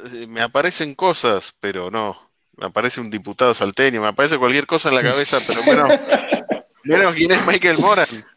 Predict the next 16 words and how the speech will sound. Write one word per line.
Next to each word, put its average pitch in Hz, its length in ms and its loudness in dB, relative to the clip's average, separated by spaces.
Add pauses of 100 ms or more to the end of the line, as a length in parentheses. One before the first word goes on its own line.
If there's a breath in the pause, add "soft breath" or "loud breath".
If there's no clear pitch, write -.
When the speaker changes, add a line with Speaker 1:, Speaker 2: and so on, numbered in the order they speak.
(1600 loud breath)
Speaker 1:
Me 117 100 -8
aparece 131 360 0
la 135 120 4
novia 175 300 2
del 139 120 2
diputado 143 640 -2
salteño, 160 600 -2
pero 123 180 -2
no 160 100 0
me 185 60 -2
aparece. 160 320 -2 (400)
Me - 280 -14
decís, 170 280 -12
¿de 165 120 -2
qué 214 160 -4
trabaja? 175 640 2